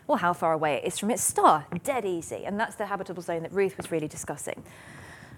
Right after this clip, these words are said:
But then we've got Venus. Not so. Venus really screws this whole paradigm up completely because Venus's surface temperature is four hundred and sixty-two degrees C on average. It's hotter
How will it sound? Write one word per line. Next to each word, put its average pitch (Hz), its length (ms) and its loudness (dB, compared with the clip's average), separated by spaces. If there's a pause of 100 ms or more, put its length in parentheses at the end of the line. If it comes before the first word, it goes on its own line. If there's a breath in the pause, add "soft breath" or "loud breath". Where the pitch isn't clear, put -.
(840 loud breath)
But 214 160 2
then 339 160 12
we've 311 180 6
got 285 200 6
Venus. 170 640 0 (380)
Not 311 240 2
so. 110 400 0
Venus 330 520 10
really 262 280 4
screws 277 520 2
this 190 140 0
whole 302 380 8
paradigm 190 600 6
up - 140 4
completely 220 600 0
because 220 300 0
Venus's 220 460 4
surface 170 400 -2
temperature 180 540 0 (220 loud breath)
is - 160 4
four 196 180 8
hundred 170 240 2
and 170 80 0
sixty-two - 560 4
degrees 185 380 4
C 113 420 -2
on 175 160 4
average. 160 400 2
It's - 140 2
hotter 247 520 2